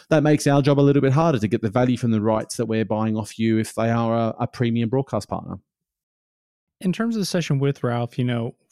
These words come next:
Speaker 2: very, very rarely do we ever get enough time that it feels like we were able to answer all the questions or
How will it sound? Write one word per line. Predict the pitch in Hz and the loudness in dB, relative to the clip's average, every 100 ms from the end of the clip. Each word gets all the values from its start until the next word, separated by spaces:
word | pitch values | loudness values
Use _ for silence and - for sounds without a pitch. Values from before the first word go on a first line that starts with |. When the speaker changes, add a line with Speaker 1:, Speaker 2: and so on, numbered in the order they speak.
| _ | _
Speaker 2:
very, | 170 180 165 - - | -2 0 -2 -8 -8
very | 156 196 208 | -2 0 2
rarely | 190 147 143 131 123 | 2 2 2 2 0
do | 123 127 | 0 2
we | 131 | 2
ever | 131 131 | 2 0
get | 123 | 0
enough | 127 123 127 | 0 0 -2
time | - 120 120 | -4 -2 0
that | 117 | -2
it | 120 - | -4 -2
feels | 131 123 | -2 -2
like | 123 - | -2 -2
we | 127 | 0
were | 120 123 | 0 0
able | 123 123 | -2 -2
to | |
answer | 127 127 - 123 | -2 -4 -4 -4
all | 123 123 123 | -2 -2 -4
the | |
questions | 117 120 120 - 120 120 | -4 -6 -4 -4 -2 -2
or | 120 117 120 | -2 -2 -4